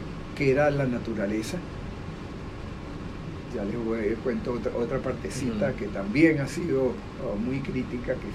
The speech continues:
Speaker 1: fue en el año cincuenta y siete, yo cumplí en el cincuenta y siete, cumplí diez años, y en, ah, en mayo del cincuenta y siete cumplía yo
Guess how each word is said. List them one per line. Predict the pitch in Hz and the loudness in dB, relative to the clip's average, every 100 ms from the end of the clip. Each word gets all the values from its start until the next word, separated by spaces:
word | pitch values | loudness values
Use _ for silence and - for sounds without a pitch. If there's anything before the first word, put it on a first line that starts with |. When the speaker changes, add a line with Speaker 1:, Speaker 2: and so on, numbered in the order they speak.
| - | -6
Speaker 1:
fue | - 107 | -6 -4
en | |
el | 127 | -2
año | 117 127 | 0 -2
cincuenta | 127 135 113 113 - | 0 -2 -2 -2 -4
y | |
siete, | - - - 143 135 - - - | -2 0 0 -2 -4 -6 -8 -6
yo | 104 | -6
cumplí | 117 120 123 131 | -4 -4 -2 0
en | 131 | 0
el | 139 | -2
cincuenta | - 113 120 107 | -2 -2 -2 -2
y | 120 | -2
siete, | 139 135 | -2 -2
cumplí | 175 - 113 123 117 - - - | -2 -2 -2 -2 -4 -6 -8 -2
diez | 147 151 139 | 2 2 0
años, | 110 - - - - - - - - - - | -2 -4 -6 -8 -8 -10 -10 -10 -8 -8 -4
y | 135 139 | 0 2
en, | 127 127 - - - - - | 2 0 -4 -8 -10 -10 -6
ah, | - 139 123 120 117 113 | -4 -4 -4 -4 -4 -2
en | 113 104 117 | -2 0 2
mayo | 143 147 170 | 4 6 6
del | 156 | 6
cincuenta | 165 120 113 113 | 0 -2 -4 -6
y | |
siete | 131 120 - - | -4 -4 -4 -6
cumplía | 107 113 131 127 | -6 -4 -4 -2
yo | 120 | 0